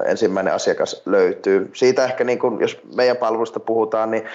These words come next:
hieno juttu, että palvelusta ei mitään kuluja koidu, ellei laskutusta synny, että se on turvallista, turvallista kyllä aloittaa. Mutta niitäkin on, niitäkin on moneen, moneen lähtöön. Ei ehkä semmoista, niin kun,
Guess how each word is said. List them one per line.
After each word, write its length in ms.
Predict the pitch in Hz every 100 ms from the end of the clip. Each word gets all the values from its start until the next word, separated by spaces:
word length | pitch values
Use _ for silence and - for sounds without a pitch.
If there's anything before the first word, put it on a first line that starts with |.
| - -
hieno 200 | 117 110
juttu, 300 | 107 107 -
että 180 | 107 117
palvelusta 420 | 113 107 107 -
ei 60 | 110
mitään 260 | 107 110 107
kuluja 380 | 110 107 104
koidu, 360 | 101 104 104 98
ellei 260 | 101 101 98
laskutusta 600 | 104 - 98 90 104 101 _ -
synny, 320 | - 98 95
että 160 | 85 -
se 80 | 92
on 100 | 85
turvallista, 580 | 87 90 85 - 90 - -
turvallista 500 | 90 92 80 - -
kyllä 240 | 87 87
aloittaa. 400 | 73 - - -
Mutta 220 | 82 - 123
niitäkin 360 | 139 - -
on, 180 | - - - _
niitäkin 360 | 185 170 165 175
on 80 | 160
moneen, 340 | 165 147 131 -
moneen 280 | 160 143 135
lähtöön. 340 | 117 117 113
Ei 60 | 143
ehkä 200 | 151 -
semmoista, 360 | 147 139 139
niin 140 | 135 131
kun, 220 | 143